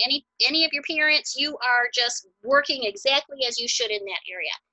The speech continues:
Yellow means at least one parent passed on a variant in that gene. And then red means you were lucky enough to have both parents pass you a variant. Can't do, you know, it's your D N A.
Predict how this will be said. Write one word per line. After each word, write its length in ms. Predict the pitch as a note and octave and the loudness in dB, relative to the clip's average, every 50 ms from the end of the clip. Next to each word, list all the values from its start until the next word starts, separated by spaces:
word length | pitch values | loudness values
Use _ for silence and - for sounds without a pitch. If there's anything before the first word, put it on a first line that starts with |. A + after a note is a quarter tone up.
| _ _ _ _ _ _ _ - | _ _ _ _ _ _ _ -4
Yellow 540 | A3+ A#3 A3 A#3+ C4+ C#4+ D#4 E4 F4 F#4 F#4 | 0 2 2 2 2 2 2 2 2 0 0
means 340 | E4 C#4 C4 B3 B3 A#3+ | -2 -4 -4 -6 -4 -4
at 140 | A#3 G#3+ - | -4 -4 -4
least 300 | G#3+ A3 A3 - - - - | -4 -6 -8 -8 -8 -10 -10
one 480 | G#3+ G#3+ A3 A3 A#3 B3 C4+ C#4 C#4+ C#4+ - | -6 -4 -2 0 0 -2 -2 -6 -8 -8 -6
parent 840 | D4 B3+ A#3+ A#3+ A3+ G#3 F#3 E3+ E3+ E3+ - _ - - - - - _ _ _ _ _ _ - - | -4 -4 -2 -4 -4 -4 -4 -6 -6 -8 -10 _ -8 -8 -8 -8 -10 _ _ _ _ _ _ -8 -2
passed 420 | B3+ A3+ A3 A#3 A3+ - - - - G#3+ G#3+ G#3 G#3 | 0 0 0 0 -2 -4 -10 -10 -6 -4 -2 -2 -2
on 80 | G#3 | -4
a 100 | G#3+ G#3 G3 G3+ | -6 -8 -8 -8
variant 420 | G3+ G3 F#3+ F3+ F3 F3 F3+ - - | -8 -8 -8 -6 -6 -6 -8 -8 -10
in 200 | - - F#3+ - | -14 -14 -14 -12
that 220 | - F3 F3 - - - | -12 -12 -12 -14 -14 -14
gene. 140 | - - - - - _ _ _ _ _ _ _ _ _ _ - - - - - _ - | -14 -14 -14 -16 -18 _ _ _ _ _ _ _ _ _ _ -20 -20 -20 -20 -16 _ -8
And 100 | G#3+ G#3+ | -6 -6
then 180 | G#3 G3 G3 G#3 | -4 -6 -4 -2
red 380 | G#3+ A3+ B3+ D4 D#4+ G#4 G#4+ - _ _ _ _ - | 0 2 2 2 2 0 -4 -8 _ _ _ _ -12
means 320 | - A3 G#3+ G#3+ G#3 G3+ A3 | -10 -8 -8 -6 -6 -8 -8
you 100 | A#3 B3+ | -6 -4
were 100 | D4 D4 | -4 -2
lucky 280 | C4 B3+ B3+ - B3 | -2 -4 -4 -4 -4
enough 220 | A#3+ A3+ A3 A3 - | -4 -4 -4 -4 -6
to 100 | - A#3+ | -8 -6
have 140 | G#3 F3 - _ - | -6 -8 -8 _ 0
both 200 | G3+ C4 F4+ - - - F#4+ | 0 0 0 0 -4 -4 0
parents 360 | E4+ D#4+ D#4+ E4 F4+ - - - | 2 2 2 2 0 -4 -4 0
pass 280 | E4 A3+ B3+ C4+ - | 0 2 2 2 0
you 100 | D#4+ D4+ | 0 -2
a 80 | D#4 D4+ | -2 -2
variant. 580 | C4 B3 A#3 A#3 A#3 A#3 A#3 A#3 A#3 G#3+ - - - _ _ _ _ _ _ - | 0 0 2 2 4 4 2 2 0 -2 -6 -12 -16 _ _ _ _ _ _ -6
Can't 280 | D#4+ D#4+ G4 A4 A4 | 0 2 2 2 4
do, 320 | A4 G#4 G4+ G4+ G4 F#4+ E4 | 4 4 4 4 2 0 -2
you 140 | D4 E4+ E4 | -2 -2 0
know, 140 | D#4+ E4 E4 | 2 2 0
it's 200 | D#4 C#4+ - C#4 | -2 -4 -4 -4
your 120 | D#4 E4 | -4 -2
D 200 | D#4 E4+ F4 F4 | 0 2 2 4
N 120 | E4 D4+ D4 | 2 2 2
A. 340 | C#4+ A3+ F3 - F3+ G3+ | 0 0 0 -2 -4 -6